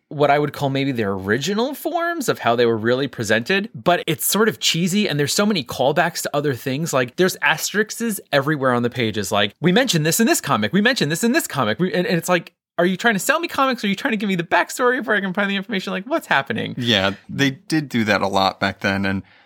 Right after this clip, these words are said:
Speaker 2: where this comic takes place, so to give you a general overview of it, this comic takes place after a big thing with Ultron and Vision trying to take over all the computers in the world.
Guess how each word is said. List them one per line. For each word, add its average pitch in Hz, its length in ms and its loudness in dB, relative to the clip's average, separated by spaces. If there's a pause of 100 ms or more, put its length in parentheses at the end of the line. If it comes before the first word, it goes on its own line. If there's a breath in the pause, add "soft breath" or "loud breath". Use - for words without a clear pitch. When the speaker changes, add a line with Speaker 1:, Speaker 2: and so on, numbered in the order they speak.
(240 soft breath)
Speaker 2:
where 131 240 2
this 143 480 -2
comic 117 500 -2
takes - 280 -4
place, 98 320 -2
so 107 140 -4
to 101 160 -8
give 101 220 -2
you 101 140 -2
a 101 60 -2
general 101 340 -4
overview 98 500 -4
of 92 200 -4
it, 98 160 -6 (420 soft breath)
this 117 100 0
comic 156 260 2
takes 143 200 0
place 113 340 0 (120)
after 104 840 0
a - 60 -12
big 104 320 -2
thing 101 180 -2
with 95 180 -6
Ultron 139 540 2
and 101 220 0
Vision 127 760 2
trying 104 260 0
to 98 80 -2
take 101 300 -4
over 101 320 -2
all 98 80 0
the 92 100 -4
computers 190 640 0
in 147 100 0
the 131 80 2
world. 120 460 0